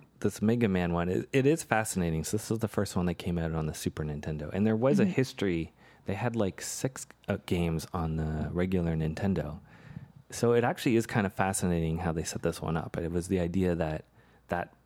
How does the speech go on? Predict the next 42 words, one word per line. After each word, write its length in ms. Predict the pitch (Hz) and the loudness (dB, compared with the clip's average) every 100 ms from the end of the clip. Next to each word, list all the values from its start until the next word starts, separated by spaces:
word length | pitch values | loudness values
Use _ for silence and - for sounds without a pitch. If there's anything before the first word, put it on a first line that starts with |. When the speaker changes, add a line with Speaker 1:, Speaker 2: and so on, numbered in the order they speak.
| _ - - _ - | _ -20 -20 _ -2
Speaker 1:
original 480 | 135 120 127 113 113 | 2 4 4 4 4
Mega 280 | 101 101 101 | 6 4 4
Man 260 | 92 87 90 | 2 2 0
had 180 | 87 | -2
been 140 | 85 85 | -2 -2
put 220 | - - | -2 -4
into 160 | - 95 | -2 -2
a 60 | |
capsule 420 | - 87 - 90 80 | 0 -2 -2 -2 -2
and 180 | 80 - | -4 -2
was 140 | 98 | -4
put 200 | - 104 - | 0 -4 -2
to 80 | |
sleep, 420 | 87 - 98 87 - | -4 0 0 0 -2
and 100 | 90 | -4
then 100 | 85 | -2
he 180 | 82 82 - - | 0 -2 -6 -2
reawoke 600 | 110 90 82 92 87 - - _ | 0 2 2 2 2 -2 -14 _
in 120 | - 85 | -2 -2
the 60 | |
future. 500 | - 110 - - - - - - - | 0 0 0 -4 -8 -12 -20 -20 -6
So 220 | - 95 | 0 2
that 280 | 90 110 - | 2 0 2
was 120 | 120 | -2
kind 320 | - - 135 | 0 0 0
of 220 | 180 175 - - _ _ _ | 0 -4 -8 -20 _ _ _
in 160 | - 151 | 0 2
the 80 | 160 | 4
game, 400 | 160 165 185 196 | 2 4 4 4
but, 320 | 113 95 - | 4 2 2
like, 260 | 92 - - | 0 -2 -4
to 120 | - | -2
this 220 | 92 113 - | 4 4 4
degree, 600 | 113 87 82 107 202 202 | -2 0 2 2 0 0
to 160 | 101 | -2
this 280 | 90 95 117 | 2 2 0
kind 240 | - 113 | 0 2
of 80 | 95 | 2
description, 580 | 98 - - 90 - - | 0 -4 0 -2 0 4
is 260 | 247 262 123 | 6 6 6
Speaker 2:
Mm-hmm. 80 | |
Speaker 1:
just, 320 | - 85 - | 4 2 0